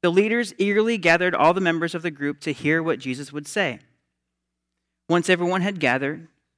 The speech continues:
Jesus addressed them. "Dear brothers and sisters, you are faithful and honest,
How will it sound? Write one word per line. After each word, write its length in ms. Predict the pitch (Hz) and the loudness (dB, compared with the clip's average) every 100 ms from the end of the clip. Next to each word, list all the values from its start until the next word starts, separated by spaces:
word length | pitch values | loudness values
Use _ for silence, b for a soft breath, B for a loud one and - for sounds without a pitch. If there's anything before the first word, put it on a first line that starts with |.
| - | -8
Jesus 640 | 170 196 127 139 - - _ _ - | -4 -2 -2 -4 -6 -18 _ _ -8
addressed 460 | 143 175 180 - | -2 -2 -2 -6
them. 240 | 113 110 - _ _ _ _ _ _ _ _ _ _ _ _ _ _ | -14 -14 -18 _ _ _ _ _ _ _ _ _ _ _ _ _ _
"Dear 300 | 170 214 233 | -2 2 2
brothers 420 | 185 185 185 185 170 | 2 2 2 0 -2
and 100 | 151 | -6
sisters, 600 | 156 - - - - - _ _ _ _ _ _ _ | -6 -8 -12 -16 -18 -20 _ _ _ _ _ _ _
you 240 | 175 220 202 | 0 2 4
are 140 | 202 | 2
faithful 520 | - 185 190 - 202 | 2 0 0 0 -4
and 100 | 214 | -2
honest, 460 | - 131 131 170 | -2 -4 -4 -8